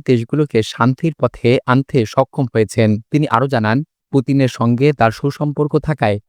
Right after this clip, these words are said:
ভেবেছিলেন রাশিয়া ইউক্রেন সংকট সহজে মিটবে, কিন্তু সেখানে হতাশ হয়েছেন। ভারত পাক যুদ্ধবিরতি নিয়ে ট্রাম্পের এই মন্তব্য নতুন নয়। তিনি সংঘর্ষ বিরতির প্রথম দিন থেকেই কৃতিত্ব দাবি করেছেন। অথচ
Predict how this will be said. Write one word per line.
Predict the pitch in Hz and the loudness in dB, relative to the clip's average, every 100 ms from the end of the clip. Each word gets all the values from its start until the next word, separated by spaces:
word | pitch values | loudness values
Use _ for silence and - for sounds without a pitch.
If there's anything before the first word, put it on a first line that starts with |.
| _ 127 | _ 0
ভেবেছিলেন | 135 135 - 151 127 | 2 0 0 0 2
রাশিয়া | 107 110 - 147 | 0 0 -2 0
ইউক্রেন | 143 143 151 143 | 0 0 -2 -2
সংকট | - 120 - 139 143 | -2 -4 0 0 0
সহজে | - 139 139 120 | -2 -2 0 0
মিটবে, | 110 107 110 110 - _ _ | 0 2 4 2 0 _ _
কিন্তু | 139 147 147 | -4 -2 -2
সেখানে | - - 139 143 | -4 -4 -2 -2
হতাশ | - 127 110 - | 0 0 -2 0
হয়েছেন। | 113 107 117 110 104 _ - 139 | -2 0 0 0 0 _ -2 0
ভারত | 117 127 147 - | 0 0 0 0
পাক | 139 131 - | -2 -2 -2
যুদ্ধবিরতি | 117 117 147 123 110 107 131 | -2 -2 -2 0 2 2 2
নিয়ে | 139 117 - _ - | 4 2 -2 _ -4
ট্রাম্পের | 120 120 - 139 - | -2 -2 -2 -2 0
এই | 131 | 0
মন্তব্য | 110 113 - 139 113 120 160 - | 2 0 0 -2 0 0 0 -2
নতুন | 120 120 110 | 0 2 2
নয়। | 107 104 - | 2 0 -4
তিনি | 151 151 - | 0 0 0
সংঘর্ষ | 123 123 143 - | 0 0 -2 -2
বিরতির | 139 139 143 135 110 | 0 0 2 -2 0
প্রথম | 113 - 135 | -2 0 -2
দিন | 127 135 | 0 0
থেকেই | - 151 120 123 - - _ | -2 -2 0 -2 -4 -20 _
কৃতিত্ব | 147 160 156 - 117 | -2 -2 -4 0 2
দাবি | 110 110 | 2 0
করেছেন। | 113 104 - 113 104 - | 0 -2 0 -2 -2 -2
অথচ | 123 131 | -2 -2